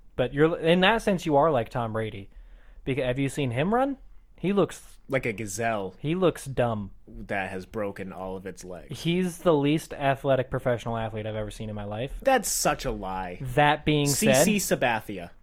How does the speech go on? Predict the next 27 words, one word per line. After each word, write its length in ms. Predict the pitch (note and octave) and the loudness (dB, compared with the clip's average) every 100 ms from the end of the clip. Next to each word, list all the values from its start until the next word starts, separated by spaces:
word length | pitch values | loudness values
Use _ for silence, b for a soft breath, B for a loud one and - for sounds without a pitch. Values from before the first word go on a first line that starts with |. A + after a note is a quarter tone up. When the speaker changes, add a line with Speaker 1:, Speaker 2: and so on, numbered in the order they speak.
| - | -16
Speaker 1:
that 400 | B2 A#2 A#2 A#2+ | -4 0 0 0
being 320 | D3 D#3 E3+ | -2 0 -2
said, 520 | - D3 C3 E3 F#3+ - - _ - - - - - | -2 -2 0 0 -4 -14 -20 _ -20 -20 -18 -16 -16
he's 240 | - D#3+ C#3+ | -4 -2 4
also 300 | C#3+ D3 C3+ | 4 4 2
one 160 | C3+ | 2
of 40 | B2+ | 2
the 60 | |
greatest 320 | B2 B2 A#2 B2 | 2 0 0 -2
athletes 340 | A2+ A2+ G#2 | -2 -4 -8
of 80 | A2 | -4
all 140 | G2+ | -6
time. 240 | - G#2 G#2 | -6 -8 0
Speaker 2:
Of 120 | E3 | 4
Speaker 1:
So 60 | |
Speaker 2:
all 120 | E3+ D3+ | 4 4
Speaker 1:
what 200 | C#3+ C3+ | 2 2
the 40 | |
Speaker 2:
time. 40 | C3+ | 2
Speaker 1:
fuck 180 | - A#2+ | 0 -2
do 100 | A2 | -2
I 100 | G#2 | -6
know? 160 | G2 G2+ - | -8 -12 -4
Speaker 2:
You 140 | E3 | 0
know 120 | F3 D#3 | 4 6
Speaker 1:
<laughs> 120 | F#3+ | 4
Speaker 2:
nothing. 320 | A3+ A2 F#2+ | 2 -2 -4